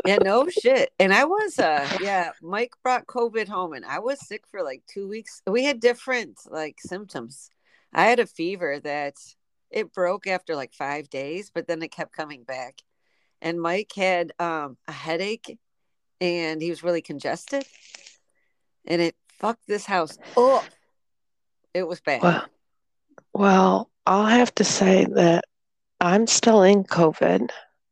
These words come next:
Speaker 1: Oh, no shit.
Speaker 2: And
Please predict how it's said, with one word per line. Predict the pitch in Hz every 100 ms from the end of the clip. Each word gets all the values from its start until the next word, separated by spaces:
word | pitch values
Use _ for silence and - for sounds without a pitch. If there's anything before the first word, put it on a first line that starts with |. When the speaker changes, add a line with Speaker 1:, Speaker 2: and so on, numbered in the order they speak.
| _
Speaker 1:
Oh, | 139 160
no | 143 156
shit. | - 135 139 160 - _ _ _ _ _ _ _ _
Speaker 2:
And | 175 170 170 165 160 165 170 -